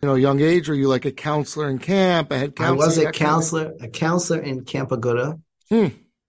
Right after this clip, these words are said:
Speaker 2: And, uh, the
Speaker 1: Who was the head
Speaker 2: great,
Speaker 1: counselor back
Speaker 2: the
Speaker 1: then?
Speaker 2: great, great Rav Simcha Kaufman,
Speaker 1: Oh.
Speaker 2: who I, I still maintain a kesher with, was the head counselor. He had the ability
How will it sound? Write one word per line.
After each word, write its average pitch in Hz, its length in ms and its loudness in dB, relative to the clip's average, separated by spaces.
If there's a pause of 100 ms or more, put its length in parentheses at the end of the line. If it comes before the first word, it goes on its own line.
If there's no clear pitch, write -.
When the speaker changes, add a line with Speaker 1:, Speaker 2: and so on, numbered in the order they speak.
(240)
Speaker 2:
And, 117 400 -6
uh, 120 100 -4
the 113 160 -2
Speaker 1:
Who 214 80 4
was 240 140 6
the 208 80 6
head 180 80 4
Speaker 2:
great, 170 100 -2
Speaker 1:
counselor 180 380 0
back 127 240 -2
Speaker 2:
the 131 60 -4
Speaker 1:
then? 127 100 0
Speaker 2:
great, 196 440 2 (140)
great 170 400 2
Rav 147 160 0
Simcha 170 400 -4
Kaufman, 120 600 -6 (340)
Speaker 1:
Oh. 147 260 2 (300)
Speaker 2:
who 135 160 -4
I, 120 380 0
I - 20 -6
still 151 300 -2
maintain 131 340 -2
a 120 60 -2
kesher 143 420 0
with, 107 300 -8
was 117 340 -6
the - 80 -12
head 113 220 -8
counselor. 120 360 -4
He 160 60 2
had 202 160 2
the 190 80 2
ability 139 600 0